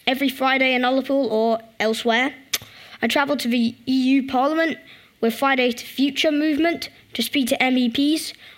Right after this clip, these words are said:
I was invited to Holyrood to speak to the Environmental, Climate Change and Land Reform Committee.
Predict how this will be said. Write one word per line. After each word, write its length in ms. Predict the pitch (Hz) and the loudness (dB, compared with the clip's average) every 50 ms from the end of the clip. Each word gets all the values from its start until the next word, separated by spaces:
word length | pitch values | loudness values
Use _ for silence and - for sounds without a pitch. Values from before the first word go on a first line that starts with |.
| - | -6
I 140 | - - 247 | -2 -2 0
was 260 | 247 254 262 254 233 | 0 2 0 0 2
invited 560 | 254 240 226 220 262 277 302 277 277 269 233 - | 2 0 2 2 2 2 0 0 0 -2 -2 -2
to 80 | 220 | -2
Holyrood 460 | 202 226 262 285 294 294 311 311 233 | 0 0 0 0 2 0 0 -2 -2
to 80 | - 214 | -4 -6
speak 300 | - - - 277 254 269 | -6 -4 -2 -4 -2 -2
to 100 | - 226 | -2 -2
the 140 | 220 226 214 | 0 2 2
Environmental, 920 | 214 214 208 226 240 262 254 233 233 233 233 233 226 - 240 226 220 220 226 - - - - - - - _ _ | 2 0 0 0 0 2 2 2 2 2 2 0 0 0 0 0 -2 -2 -6 -12 -20 -20 -20 -20 -20 -20 _ _
Climate 360 | - - 254 254 247 247 - | -6 -2 0 0 0 0 0
Change 340 | - - 240 233 226 226 214 | 0 0 2 2 2 2 0
and 100 | 208 202 | 0 0
Land 240 | 214 226 254 262 254 | 0 0 0 0 -2
Reform 320 | 247 240 - 269 254 247 | -4 -2 -2 -2 0 0
Committee. 520 | 233 - 240 247 262 - 330 330 294 - | 0 0 0 0 0 0 0 0 -2 -4